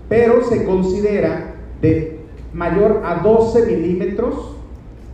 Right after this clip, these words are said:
considerar biopsia, ¿no? O sea, ¿por qué? Porque arriba de eso ya se considera hiperplasia endometrial.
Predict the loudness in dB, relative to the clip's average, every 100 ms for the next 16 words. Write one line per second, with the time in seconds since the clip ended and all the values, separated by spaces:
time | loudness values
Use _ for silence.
0 | -16 -16 -16 -16 -16 -18 -20 -20 -6 -2
1 | 0 2 2 2 0 -2 -4 -6 -6 -4
2 | -4 -2 -2 -2 -2 -2 -2 -4 0 2
3 | 2 2 2 2 2 0 -2 -4 -2 0
4 | 0 0 -2 -4 -4 -4 -4 -4 -6 -8